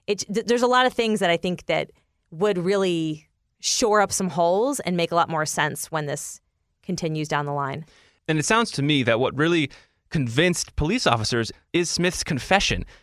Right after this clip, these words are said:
Speaker 2: and why he confessed to Hall's murder fifty-one years later is still a question we do not know.
Speaker 1: Right. I mean, Chief Marcus Jones called it a tremendous accomplishment, but, um, that a retired captain, R-, Rosario, was saying, you know, i-,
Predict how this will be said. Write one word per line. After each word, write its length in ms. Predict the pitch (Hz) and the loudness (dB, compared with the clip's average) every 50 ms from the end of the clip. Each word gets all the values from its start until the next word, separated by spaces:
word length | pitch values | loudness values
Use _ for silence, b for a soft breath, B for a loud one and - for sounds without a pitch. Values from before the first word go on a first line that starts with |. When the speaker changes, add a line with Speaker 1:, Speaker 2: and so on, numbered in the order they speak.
| b b _ | b b _
Speaker 2:
and 140 | - 139 131 | -2 0 2
why 220 | 120 135 156 196 208 | 2 2 2 2 0
he 120 | 185 165 | -2 -4
confessed 580 | - 131 107 - - 101 101 95 - - - - _ _ _ _ - | -4 -4 -4 -2 0 0 2 2 0 -4 -8 -12 _ _ _ _ -8
to 80 | - | -4
Hall's 280 | 113 120 110 107 98 - | 0 2 2 2 0 0
murder 240 | 113 104 104 101 104 | 0 0 0 0 0
fifty-one 480 | - - 156 - - 123 123 117 110 | -2 -4 -6 -4 -4 -2 0 0 0
years 240 | 110 110 110 107 101 | 0 0 0 0 0
later 320 | 104 113 127 120 101 95 92 | 0 0 2 2 2 2 0
is 160 | 76 117 - | 0 0 0
still 220 | - - 156 147 120 | 0 0 0 0 0
a 40 | |
question 360 | - - 131 107 - - 113 98 | 0 0 0 0 0 -2 -4 -4
we 100 | 98 98 | -4 -4
do 120 | 98 98 | -2 0
not 180 | 95 98 98 92 | 0 0 2 2
know. 240 | 98 98 92 101 - _ _ _ _ _ _ - | 2 0 0 -2 -6 _ _ _ _ _ _ 0
Speaker 1:
Right. 340 | 190 214 196 180 175 - | 2 4 4 4 4 2
I 40 | - | 0
mean, 160 | 196 202 202 | 0 0 0
Chief 260 | 185 - 233 233 - 220 | 0 0 -2 -2 0 2
Marcus 360 | 208 202 196 - 196 160 - | 2 2 2 0 -2 -2 0
Jones 400 | - 185 180 180 180 175 - - | 0 0 2 0 0 -2 -4 -8
called 320 | - - - 190 185 175 | -10 -4 -2 0 0 2
it 80 | 180 160 | 0 -2
a 60 | 170 | -2
tremendous 540 | - - 202 180 170 160 165 165 175 - - | -2 -2 0 0 0 2 2 0 0 0 -2
accomplishment, 840 | 170 - - 156 151 151 165 180 180 - - 190 190 196 - - 160 | -4 0 0 0 0 0 0 -2 -2 0 0 0 0 -2 -2 -2 0
but, 240 | 190 175 165 - b b b b b b - | 2 2 2 0 b b b b b b 2
um, 360 | 190 180 170 165 165 165 143 | 4 6 6 4 4 2 -2
that 120 | - 190 | -2 0
a 40 | 185 | 0
retired 460 | 180 196 185 - - 196 214 208 196 - | 0 0 0 2 2 4 4 4 2 2
captain, 460 | - 190 185 190 190 - 185 165 160 | 2 4 4 4 2 0 -2 -4 -4
R-, 120 | 151 - - | -4 -6 -4
Rosario, 680 | 170 175 175 156 202 220 247 226 185 170 165 160 160 | -2 -2 0 2 4 4 6 6 4 4 4 2 2
was 180 | 156 175 180 - | 2 0 -2 0
saying, 340 | - 196 175 170 165 160 - | 0 2 2 2 0 -2 -4
you 80 | - 180 | -4 -2
know, 100 | 185 175 | -2 -2
i-, 320 | 160 101 101 104 104 113 | -2 -4 -8 -12 -16 -16